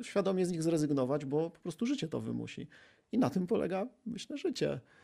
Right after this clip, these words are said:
Tylko nie, nie wyłączajmy tej perspektywy planowania, dlatego że to życie jest zmienne.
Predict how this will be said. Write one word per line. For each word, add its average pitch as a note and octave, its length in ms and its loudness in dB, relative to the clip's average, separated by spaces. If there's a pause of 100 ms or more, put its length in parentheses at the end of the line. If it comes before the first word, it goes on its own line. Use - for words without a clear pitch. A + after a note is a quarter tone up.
(960)
Tylko E3+ 220 -2
nie, F#3 300 2
nie F#3+ 200 4
wyłączajmy G3+ 680 6
tej C#3 640 2
perspektywy C#3+ 640 -4
planowania, D#3 720 2
dlatego C3 400 -2
że C3 140 -4
to C#3 100 -4
życie C3 260 -4
jest C#3+ 220 0
zmienne. A#2 540 -2